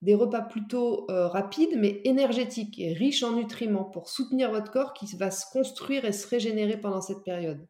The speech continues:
Favorisez les aliments qui donnent de la vitalité, les bonnes protéines, un smoothie de légumes, un jus de légumes, des graines germées.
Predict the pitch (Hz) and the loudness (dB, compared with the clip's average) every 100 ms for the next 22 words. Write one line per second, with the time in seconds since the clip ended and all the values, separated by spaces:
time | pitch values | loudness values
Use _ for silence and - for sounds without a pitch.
0 | _ 233 233 254 247 220 240 220 202 202 | _ -2 2 4 4 2 2 2 4 4
1 | 202 233 202 196 208 190 175 175 208 220 | 2 0 -2 2 4 4 4 2 0 2
2 | 208 208 196 196 151 139 165 208 208 208 | 2 2 0 -2 -6 0 2 2 2 -2
3 | 208 226 208 208 208 - _ _ 147 160 | 0 2 4 4 4 -6 _ _ -8 -2
4 | 202 208 208 214 208 220 202 190 175 175 | 4 4 4 -2 0 2 2 4 2 2
5 | 196 202 226 190 190 190 175 170 165 170 | 0 0 0 0 0 -2 0 0 2 4
6 | 208 202 208 202 180 196 | 6 6 2 2 0 -4